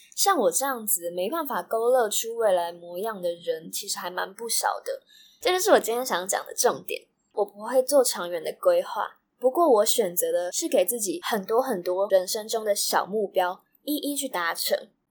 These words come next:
我觉得很多时候我们设立一个目标给自己动力，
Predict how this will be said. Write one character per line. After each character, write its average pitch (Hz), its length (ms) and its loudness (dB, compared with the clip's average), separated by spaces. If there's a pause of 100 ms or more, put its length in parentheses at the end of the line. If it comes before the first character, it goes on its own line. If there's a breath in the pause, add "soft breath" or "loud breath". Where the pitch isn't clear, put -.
(120)
我 226 140 -10
觉 226 120 0
得 330 120 6
很 254 180 -4
多 185 140 0
时 175 200 -2
候 220 160 -4
我 180 100 -2
们 151 180 -12
设 254 240 2
立 214 160 -4
一 - 20 -6
个 185 100 -4
目 196 220 -4
标 175 300 0
给 175 180 -6
自 202 140 -10
己 165 180 -10
动 175 300 -4
力， 175 260 -4